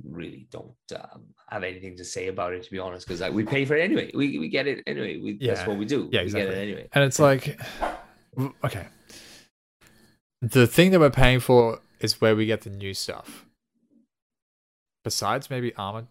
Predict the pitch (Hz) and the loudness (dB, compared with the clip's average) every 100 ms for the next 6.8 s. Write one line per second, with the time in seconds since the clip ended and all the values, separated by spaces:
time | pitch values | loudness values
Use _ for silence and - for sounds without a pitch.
0 | _ 110 - 90 82 - - - - 95 | _ -14 -12 -12 -12 -14 -12 -8 -6 -6
1 | 90 90 117 175 - - _ _ _ _ | -8 -8 -8 -8 -12 -20 _ _ _ _
2 | _ _ _ _ _ _ _ _ _ _ | _ _ _ _ _ _ _ _ _ _
3 | _ - 214 269 220 151 123 127 - 127 | _ -2 0 2 2 2 0 -2 -2 -2
4 | 110 107 110 98 - 110 107 92 - 127 | -2 -2 -8 -8 -6 -6 -6 -8 -8 -8
5 | 123 85 120 _ _ _ 113 131 147 165 | -6 -8 -14 _ _ _ -8 -6 -4 -6
6 | 160 135 117 104 95 78 147 - | -6 -8 -8 -8 -8 -18 -14 -14